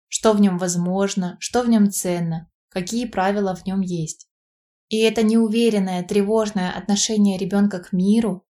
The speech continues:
наполненность его негативными представлениями о мире, возможностях в этом мире, тоже потрясали меня. Это было так странно для меня сначала, так странно и так страшно.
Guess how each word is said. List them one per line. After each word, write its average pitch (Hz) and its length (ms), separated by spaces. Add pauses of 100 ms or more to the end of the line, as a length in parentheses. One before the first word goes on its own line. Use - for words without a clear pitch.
(120)
наполненность 202 720
его 196 180
негативными 196 680
представлениями 185 1040
о 185 100
мире, 175 500 (320)
возможностях 185 920
в 185 40
этом 180 240
мире, 170 420 (400)
тоже 233 320
потрясали 196 640
меня. 165 380 (640)
Это 214 220
было 208 240
так 208 200
странно 254 520
для 208 180
меня 180 260
сначала, 175 720 (300)
так 190 260
странно 196 760
и 175 140
так 190 240
страшно. 180 800